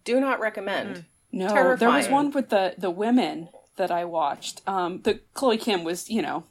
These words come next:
Speaker 3: great and just beat the pants off of everybody, which was,
Speaker 1: Yeah.
Speaker 3: so that was a fun one to watch. But a girl who looked like she hit her face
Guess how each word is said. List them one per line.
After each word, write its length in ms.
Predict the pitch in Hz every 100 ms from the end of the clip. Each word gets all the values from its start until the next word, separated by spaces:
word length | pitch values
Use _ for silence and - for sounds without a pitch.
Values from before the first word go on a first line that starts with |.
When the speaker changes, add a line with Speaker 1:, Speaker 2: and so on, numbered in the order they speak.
| -
Speaker 3:
great 380 | - 160 - 180
and 160 | 180
just 180 | 180 -
beat 180 | 170 165
the 40 |
pants 280 | - 170 160
off 160 | 160 147
of 80 | 170
everybody, 560 | 151 165 151 151 175 -
which 220 | - -
was, 140 | -
Speaker 1:
Yeah. 120 | 156 -
Speaker 3:
so 60 | 185
that 140 | 180
was 100 | 190
a 60 | 185
fun 240 | 175 165
one 120 | 165
to 60 | 165
watch. 280 | 160 160 - - - - - -
But 280 | 214 - - _ _ _ _ _ _
a 80 | 226
girl 260 | 175 214 220
who 140 | 202
looked 200 | 214 247
like 180 | 240 185
she 280 | - - 370
hit 240 | - -
her 200 | 202 190
face 840 | - - 190 196 - - - -